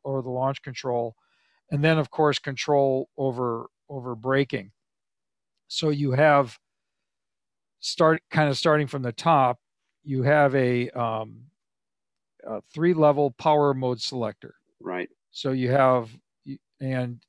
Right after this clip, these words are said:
Speaker 1: in the first two layers of it, like A and, or one and two,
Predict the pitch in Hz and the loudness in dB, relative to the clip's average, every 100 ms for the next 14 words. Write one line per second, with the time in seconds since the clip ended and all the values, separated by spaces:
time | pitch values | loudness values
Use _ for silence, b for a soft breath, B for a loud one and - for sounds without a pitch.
0 | - 143 135 120 - 208 208 - - - | -6 -4 -6 -10 -6 0 0 0 -4 -4
1 | 156 139 135 127 135 135 127 127 127 120 | -4 -4 -6 -4 2 4 4 0 -2 -2
2 | 131 135 127 120 139 139 135 120 117 - | -4 -4 -6 -4 -4 -2 -2 -4 -10 -20
3 | _ - 135 120 131 143 131 - 156 131 | _ -10 -8 -4 0 0 -2 -4 -4 -4
4 | 123 | -8